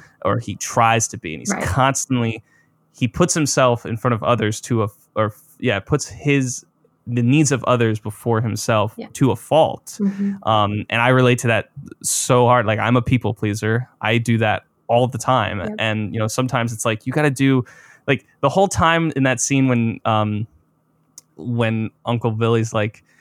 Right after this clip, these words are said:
Speaker 1: you know, "They'll, they'll keep the firm, but you have to stay on, and, you know, I'll stay on with you." And it's just like, "No, go, leave, just get out of there, just leave." You're just really pulling for him, and he's so close to actually going.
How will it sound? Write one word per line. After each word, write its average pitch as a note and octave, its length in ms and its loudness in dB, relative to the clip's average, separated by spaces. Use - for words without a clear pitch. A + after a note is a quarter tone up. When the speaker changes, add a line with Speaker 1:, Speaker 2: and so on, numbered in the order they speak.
Speaker 1:
you B2+ 80 0
know, A#2 320 2
"They'll, A#2+ 380 2
they'll A#2+ 240 0
keep G3 220 0
the D#3+ 60 2
firm, D3+ 380 4
but A#2 100 2
you C#3 140 6
have C#3 160 4
to B2+ 100 -4
stay C3 300 2
on, A#2+ 340 4
and, G#2 340 -2
you A2+ 60 2
know, G#2 140 2
I'll G2+ 180 2
stay B2 200 0
on A2+ 200 0
with A#2+ 160 2
you." A2 240 0
And A2 100 0
it's A#2+ 100 0
just C#3 160 0
like, C3 120 0
"No, D#3 280 6
go, E3+ 300 4
leave, E3 360 6
just D3+ 220 2
get F#3 180 6
out F3 160 4
of D#3+ 60 0
there, C3+ 140 2
just B2+ 260 -2
leave." D3 380 6
You're B2+ 240 4
just C3 180 2
really D3 320 4
pulling C#3 360 2
for B2+ 140 2
him, A#2+ 60 4
and A#2 80 4
he's A#2 100 2
so D3 300 4
close C#3+ 360 2
to - 80 0
actually B2 380 2
going. A#2 520 2